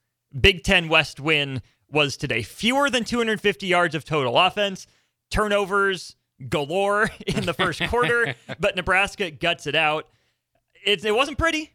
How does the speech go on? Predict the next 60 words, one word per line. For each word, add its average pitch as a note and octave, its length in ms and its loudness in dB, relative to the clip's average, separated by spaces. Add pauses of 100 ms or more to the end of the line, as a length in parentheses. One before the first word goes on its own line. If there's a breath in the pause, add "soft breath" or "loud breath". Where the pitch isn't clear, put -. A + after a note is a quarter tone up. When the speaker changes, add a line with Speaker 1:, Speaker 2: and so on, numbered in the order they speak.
Speaker 1:
by E3 140 2
any A3+ 100 -4
stretch B3 220 -2
of B3 80 -8
the A#3 100 -2
imagination. A3 640 -2
It D#3+ 80 -6
was C3+ 140 -4
very G3+ 280 0
Big A3 200 0
Ten G#3 260 -4
West, F3+ 460 0 (380)
but E3+ 200 2
it C#3+ 80 -2
was C#3+ 120 -4
a C3 60 -6
win. - 140 -12 (480 loud breath)
Speaker 2:
Yeah, A3 160 2
it's G3 120 -6
really G#3 280 -2
interesting C#3+ 480 -6
just B2 260 -6
to A#2+ 420 -4
compare C3+ 520 -2
this A2+ 200 -6
to B2 120 -10
where A#2 100 0
you A2 160 -2
were A2 160 0
a A2 60 -2
year A#2 200 -2
ago A2 180 -6
or A2+ 100 -2
a G2+ 40 -6
few - 140 -14
years A2 340 -6
ago, G#2+ 200 -4
where, G#2+ 260 -4
I C3 80 -6
mean, B2 160 -4
obviously C#3 440 -4
the A2+ 120 0
offense, A#2+ 600 -4 (360 soft breath)
uh, A2+ 300 0
isn't E3+ 260 0
where D#3 140 0
it B2+ 100 2
has C3+ 240 0
been B2+ 180 -2
in B2+ 80 -2
the A2 100 -4
past, B2 340 0
and C3 60 -6
it's G2+ 80 -8
got C#3 140 2
a A2+ 40 -2
long B2+ 320 0
ways A#2+ 240 -4
to A#2 80 -8
go. A2+ 460 -2